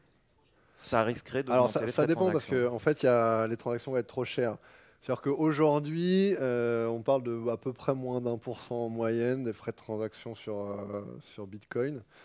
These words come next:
Speaker 2: Et, et vous pouvez aujourd'hui parce que c'est vous qui décidez, en fait, les frais de transaction. Donc, vous pouvez faire une transaction avec zéro frais de transaction. Le réseau étant ce qu'il est, il est probable que votre transaction, au bout d'un moment, passe.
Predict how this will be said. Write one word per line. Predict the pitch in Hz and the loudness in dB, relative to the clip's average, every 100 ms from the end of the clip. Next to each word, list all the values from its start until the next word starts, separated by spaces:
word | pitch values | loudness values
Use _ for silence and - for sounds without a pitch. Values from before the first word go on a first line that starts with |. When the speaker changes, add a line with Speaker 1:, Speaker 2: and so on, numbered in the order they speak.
| - - - | -20 -20 -6
Speaker 2:
Et, | 107 107 143 | -2 2 4
et | |
vous | 156 131 | 4 -2
pouvez | 143 135 170 | -2 4 4
aujourd'hui | 139 123 120 131 180 196 _ _ _ - | 6 2 0 -2 -4 -6 _ _ _ -20
parce | - | -14
que | 110 | -6
c'est | 127 | -4
vous | 175 | -4
qui | 196 | -2
décidez, | 143 131 127 143 | -2 -2 -2 -2
en | 131 | -2
fait, | - 120 | -2 -4
les | |
frais | 104 107 | -6 -8
de | - | -10
transaction. | 107 104 - 165 | -6 -6 -8 -12
Donc, | 139 110 | -10 -10
vous | 104 | -8
pouvez | - 151 | -4 -2
faire | 123 | -2
une | 113 | -4
transaction | - 113 110 175 | -4 -2 -2 -4
avec | 120 104 | -4 -4
zéro | 117 131 123 | -2 -2 -2
frais | 135 | -4
de | 127 | -4
transaction. | 117 113 - 107 - - - - - - _ - | -4 -6 -6 -20 -20 -20 -20 -20 -20 -20 _ 0
Le | 139 | 6
réseau | 151 151 156 | 8 8 6
étant | 147 123 | 2 0
ce | 120 | -4
qu'il | - 135 | 0 4
est, | 151 185 156 | 6 4 2
il | 127 | -2
est | |
probable | - 120 143 156 | -2 -2 -2 0
que | 135 | -2
votre | 120 - | -2 -2
transaction, | 117 113 143 117 | -4 -2 -6 -6
au | |
bout | 110 110 123 | -8 -6 0
d'un | 135 | 0
moment, | 117 123 123 | 2 -2 2
passe. | 113 110 - | 2 0 -10